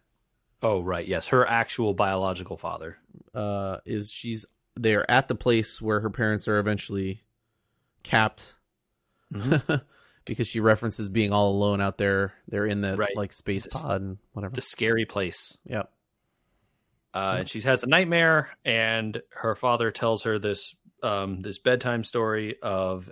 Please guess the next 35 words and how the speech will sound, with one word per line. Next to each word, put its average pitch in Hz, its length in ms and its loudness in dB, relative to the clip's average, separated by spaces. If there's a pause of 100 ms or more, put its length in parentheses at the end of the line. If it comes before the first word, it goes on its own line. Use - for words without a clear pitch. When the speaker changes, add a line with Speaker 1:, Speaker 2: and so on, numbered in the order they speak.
(140)
Speaker 1:
a 95 260 -6
girl 123 540 2
who 107 600 -4 (1000)
saves 135 640 4
her 127 460 4
village 110 420 2
by 101 180 2
creating 107 520 -2
the 95 100 -8
stars. - 600 -6 (100)
Speaker 2:
She, - 240 -16 (100)
he 131 160 -6
calls 123 320 0
them 110 220 -2
the 101 80 -6
first - 400 -6
people 101 340 -8
on 98 180 -10
Earth. 101 360 -16 (640)
Speaker 1:
Yeah. - 180 -4
Speaker 2:
Calls 101 140 -4
them 104 140 -8
the 107 100 -8
first - 340 -6
people 107 300 -4
were 101 140 -4
afraid 104 260 0
of 101 100 0
the 101 60 -4
dark 98 260 -6
'cause 98 140 -6
there 95 100 -4
were 95 80 -6
no 98 160 -4
stars. - 640 -8